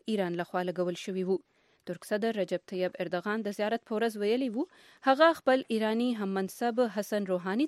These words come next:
ته په ټلیفون خبرو کې خبرداری ورکړی وو چې هغه او خاندان یې د آی اس جهادیانو سره د تیلو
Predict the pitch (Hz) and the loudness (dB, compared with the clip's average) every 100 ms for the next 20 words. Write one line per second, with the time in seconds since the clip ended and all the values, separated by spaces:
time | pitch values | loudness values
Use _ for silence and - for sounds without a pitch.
0 | 233 208 196 196 185 - 247 - 196 262 | 2 0 -2 -2 -4 -2 -4 -2 2 2
1 | 262 - 269 277 - - - 254 254 247 | 2 0 0 0 -6 -20 0 6 6 6
2 | 262 381 285 220 247 240 247 262 - 190 | 4 6 4 4 4 4 4 2 0 -2
3 | 202 185 208 262 277 180 - 185 185 202 | -2 -2 2 2 4 0 -2 -4 -2 -2
4 | 214 220 190 - 180 185 190 - 175 170 | 0 -2 -2 0 0 -2 -4 -6 -10 -4
5 | 185 185 175 185 185 165 - 190 185 | -2 -2 -4 -6 -6 -6 -6 -4 -4